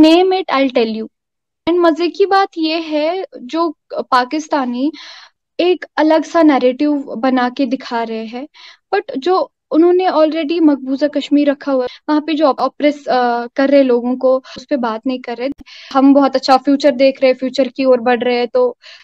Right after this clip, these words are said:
तो I don't think इसका कोई scope बनता है बोलने का कि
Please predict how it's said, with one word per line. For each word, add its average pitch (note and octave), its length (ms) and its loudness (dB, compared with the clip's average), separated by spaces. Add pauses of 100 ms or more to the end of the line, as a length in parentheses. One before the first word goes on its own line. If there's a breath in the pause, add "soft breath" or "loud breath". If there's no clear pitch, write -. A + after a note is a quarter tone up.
(160 loud breath)
तो D#4 340 2
I C#4 140 4
don't D4+ 260 4
think E4+ 260 2
इसका D4+ 160 2
कोई D#4+ 160 0
scope D4 360 2
बनता C#4 300 6
है C#4 100 2
बोलने B3+ 380 2
का C4 180 -2
कि C4 360 0